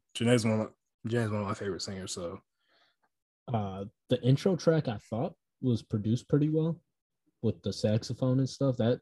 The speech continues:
Speaker 2: like, caught my interest. I was like, "Oh shit, I might actually enjoy this." And then halfway through, I was like, "Never fucking mind. This is" <laughs>
Speaker 1: Yeah, I think this, this album took me
Speaker 2: It was a chore to get through.
Speaker 1: Yep. I
Speaker 2: Um,
Speaker 1: think every other album I got through in, like, one or two listens. This shit took me, like, four or five. And it's, like, the shortest one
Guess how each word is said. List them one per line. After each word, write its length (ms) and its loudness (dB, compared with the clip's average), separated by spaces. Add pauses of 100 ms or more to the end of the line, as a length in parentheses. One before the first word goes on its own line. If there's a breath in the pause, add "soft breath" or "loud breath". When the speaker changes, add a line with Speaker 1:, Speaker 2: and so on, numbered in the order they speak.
Speaker 2:
like, 200 2
caught 200 2
my 140 0
interest. 360 -4
I 40 -6
was 100 -6
like, 120 -8
"Oh 140 -2
shit, 300 -2
I 20 -8
might 200 0
actually 360 0
enjoy 300 -4
this." 300 -12 (100)
And 100 0
then 80 2
halfway 380 0
through, 260 -8
I 60 -14
was 120 -20
like, 140 -20
"Never 260 -12 (140)
fucking 320 -12
mind. 300 -14
This 160 -16
is" 240 -20
<laughs> 480 4
Speaker 1:
Yeah, 140 10
I 20 12
think 220 10
this, 280 6 (120)
this 160 6
album 180 10
took 160 4
me 200 4
Speaker 2:
It 100 8
was 120 8
a 80 8
chore 320 6
to 60 4
get 220 -4 (120)
through. 160 -10 (240)
Speaker 1:
Yep. 400 6
I 80 4
Speaker 2:
Um, 60 6
Speaker 1:
think 160 8
every 200 6
other 180 6
album 180 4
I 60 4
got 180 2
through 120 0
in, 80 2
like, 140 0
one 300 0
or 60 2
two 220 2
listens. 320 2
This 120 2
shit 160 0
took 120 -2
me, 100 -4
like, 160 -4
four 260 -6
or 60 -8
five. 420 -8
And 100 2
it's, 120 2
like, 140 6
the 60 0
shortest 420 0
one 240 -6